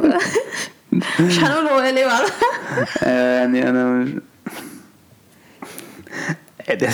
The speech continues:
Speaker 2: <laughs> مش عارف أقول الصراحة
Speaker 1: إيه، إيه
Speaker 2: الغلطة دي.
Speaker 1: الهبل اللي هو عمله ده؟ يعني، إيه الضحك ده؟
Speaker 2: الكرة خ-، أنت مش عارف، آه، الصراحة أنا مش عارف، آه، فعلًا إيه اللي
Speaker 1: ده
Speaker 2: كان
Speaker 1: كان فاضل يحطها هو في الجون بنفسه.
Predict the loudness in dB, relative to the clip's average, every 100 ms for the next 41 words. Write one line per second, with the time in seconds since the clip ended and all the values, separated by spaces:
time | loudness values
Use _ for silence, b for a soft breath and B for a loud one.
0 | 0 0 0 2 2 4 4 4 4 4
1 | 4 4 4 4 4 4 4 4 2 2
2 | 0 0 0 2 2 2 0 0 2 0
3 | -2 -2 -2 2 4 4 2 0 0 2
4 | 2 2 4 2 4 2 2 2 4 4
5 | 2 2 0 2 0 0 2 4 4 4
6 | 2 2 2 2 0 2 4 4 2 2
7 | 2 2 2 0 -2 -4